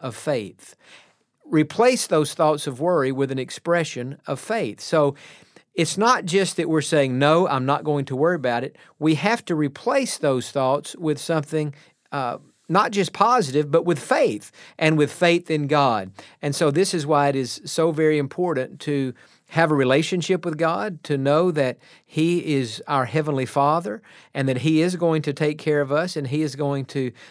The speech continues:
meet all of our needs. And so anytime a thought of worry comes to your mind, immediately just say this to God. Say, "God, I'm trusting you with that." Maybe you'll just have a thought, "What about my children?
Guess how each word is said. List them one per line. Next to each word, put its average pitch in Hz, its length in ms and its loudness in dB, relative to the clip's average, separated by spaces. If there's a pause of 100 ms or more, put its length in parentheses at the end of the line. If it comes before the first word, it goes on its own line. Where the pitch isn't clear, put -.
meet 147 240 2
all 147 220 4
of 135 140 0
our 139 160 2
needs. 143 440 -4 (220)
And 156 140 0
so 165 260 4
anytime 185 800 2
a 156 120 2
thought 196 440 2
of 170 160 -2
worry 151 500 2
comes 175 380 0
to 185 100 -4
your 185 180 0
mind, 131 540 -2 (420)
immediately 175 1000 2 (200)
just 160 300 0
say 202 220 4
this 185 300 0
to 180 100 -4
God. 160 360 0
Say, 147 180 2
"God, 165 260 4
I'm 175 140 4
trusting 143 540 -2
you 120 120 -4
with 120 160 -6
that." 101 300 -10 (420)
Maybe 202 220 2
you'll 180 160 2
just 160 200 -2
have 151 140 2
a 143 60 -2
thought, 131 300 0
"What 156 140 0
about 160 200 0
my 160 120 0
children? 127 540 -4